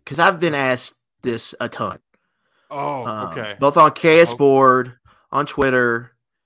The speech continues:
Speaker 1: um, in person, everywhere.
Speaker 2: Oh,
Speaker 1: And this is
Speaker 2: hit
Speaker 1: from
Speaker 2: me.
Speaker 1: Travis K. "Is, hey, is Kentucky going to be looking for someone in the portal for right tackle? There's a guy from Texas A and M from the right tackle position. Maybe they can go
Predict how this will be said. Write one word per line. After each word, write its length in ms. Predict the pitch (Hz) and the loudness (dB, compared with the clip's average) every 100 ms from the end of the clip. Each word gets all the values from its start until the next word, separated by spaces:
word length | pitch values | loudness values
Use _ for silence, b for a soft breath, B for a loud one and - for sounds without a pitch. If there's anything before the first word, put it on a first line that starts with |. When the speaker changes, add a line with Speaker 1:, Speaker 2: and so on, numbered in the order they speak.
| _ _ _ _ | _ _ _ _
Speaker 1:
um, 340 | 107 92 78 - | -18 -16 -16 -8
in 140 | 156 | -8
person, 640 | - 127 123 - 120 117 - _ | 0 2 2 -6 -10 -12 -18 _
everywhere. 600 | - 147 131 101 95 - _ _ _ _ _ - | -6 -4 -4 -8 -10 -18 _ _ _ _ _ -12
Speaker 2:
Oh, 280 | 110 101 _ _ _ | -10 -12 _ _ _
Speaker 1:
And 140 | - 110 | -18 -16
this 80 | 139 | -12
is 60 | |
Speaker 2:
hit 60 | 127 | -8
Speaker 1:
from 100 | 156 | -6
Speaker 2:
me. 40 | 107 | 0
Speaker 1:
Travis 320 | 156 156 - | 0 0 -2
K. 360 | 147 107 95 _ _ _ _ _ _ _ _ _ _ _ _ | -6 -6 -8 _ _ _ _ _ _ _ _ _ _ _ _
"Is, 120 | - - - | -20 -20 -14
hey, 300 | 151 156 131 | -2 0 2
is 120 | 127 - | -2 -8
Kentucky 360 | - 190 202 | -4 -4 -2
going 220 | 185 175 | -2 -2
to 60 | 160 | -2
be 140 | 151 | -4
looking 340 | 147 151 151 151 | -2 -4 -4 -12
for 100 | 139 | -12
someone 360 | - 139 135 | -8 -6 -6
in 60 | 131 | -8
the 60 | 123 | -10
portal 380 | 127 123 120 | -8 -6 -6
for 140 | 113 113 | -8 -8
right 200 | 110 110 | -8 -8
tackle? 520 | 120 104 - - - _ _ _ _ _ | -12 -12 -14 -20 -20 _ _ _ _ _
There's 180 | 117 117 | -10 -6
a 40 | |
guy 220 | 120 127 | -2 0
from 180 | - 135 | -2 -6
Texas 400 | 143 131 131 123 | -6 -6 -8 -12
A 100 | 123 | -12
and 120 | 120 | -10
M 140 | 120 113 | -10 -10
from 100 | 117 | -10
the 60 | 110 | -8
right 200 | 113 - | -8 -8
tackle 300 | 117 110 - | -12 -12 -16
position. 500 | 104 104 - 104 107 | -18 -18 -18 -20 -14
Maybe 280 | 113 120 | -10 -10
they 120 | 113 110 | -10 -12
can 240 | 110 104 | -16 -14
go 400 | 110 107 107 | -10 -8 -10